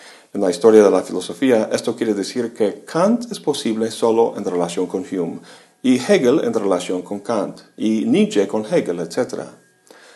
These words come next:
Las ideas de cada uno, es decir, las barcas que han echado a flotar sobre el río del devenir, no han permanecido estáticas, sino que se han transformado y a veces desaparecido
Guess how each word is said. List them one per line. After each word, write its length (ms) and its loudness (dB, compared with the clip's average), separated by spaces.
Las 260 2
ideas 400 6
de 80 4
cada 240 4
uno, 360 0
es 140 -2
decir, 260 2
las 240 4
barcas 400 6
que 160 0
han 140 4
echado 420 2
a 60 -2
flotar 420 0
sobre 260 -2
el 80 -2
río 320 0
del 160 0
devenir, 640 2
no 360 2
han 120 0
permanecido 800 2
estáticas, 760 -4
sino 320 2
que 140 -2
se 180 -4
han 240 0
transformado 960 -2
y 120 -2
a 80 6
veces 320 2
desaparecido 920 0